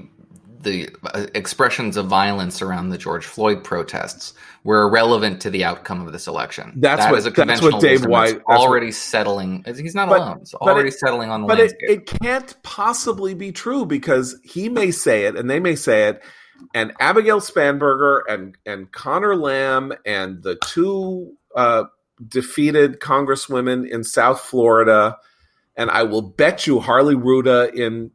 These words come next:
Speaker 2: in California and, uh, and whoever it was that Young Kim beat in California, that they all say the same thing.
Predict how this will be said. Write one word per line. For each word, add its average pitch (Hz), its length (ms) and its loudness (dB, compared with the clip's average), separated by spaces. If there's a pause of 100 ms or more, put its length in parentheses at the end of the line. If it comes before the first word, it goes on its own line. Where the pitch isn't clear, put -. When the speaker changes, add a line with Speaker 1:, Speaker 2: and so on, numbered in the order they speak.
(100)
Speaker 2:
in 110 400 -6 (320)
California 113 960 0
and, 95 400 -6
uh, 92 280 2 (100)
and 95 400 -6
whoever 123 420 4
it 107 80 0
was 113 220 4
that 110 180 -2
Young 113 300 0
Kim 110 320 -4
beat 113 220 -2
in 101 100 -10
California, 98 840 -4 (420)
that 95 220 0
they 143 180 6
all 180 200 6
say 165 260 4
the 156 100 0
same 131 340 0
thing. 107 300 -8